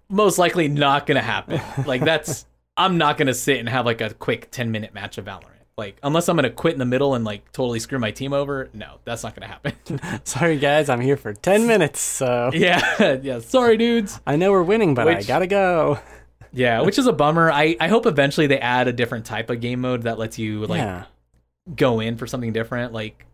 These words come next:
Speaker 1: just a normal team deathmatch or something like that. But,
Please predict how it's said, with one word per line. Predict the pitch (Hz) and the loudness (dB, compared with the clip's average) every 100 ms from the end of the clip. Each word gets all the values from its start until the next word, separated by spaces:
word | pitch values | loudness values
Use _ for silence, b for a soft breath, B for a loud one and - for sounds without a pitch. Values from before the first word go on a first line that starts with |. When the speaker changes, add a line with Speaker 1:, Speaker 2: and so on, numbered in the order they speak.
| - | -8
Speaker 1:
just | 131 - | -6 -2
a | |
normal | 117 117 113 | -2 0 -2
team | 113 110 | -4 -6
deathmatch | 160 175 180 180 175 - | -4 -2 -2 -2 -4 -6
or | 113 98 | -10 -10
something | 107 156 160 | -10 -8 -6
like | 151 | -6
that. | 165 160 165 - | -6 -6 -8 -8
But, | 117 110 | -8 -8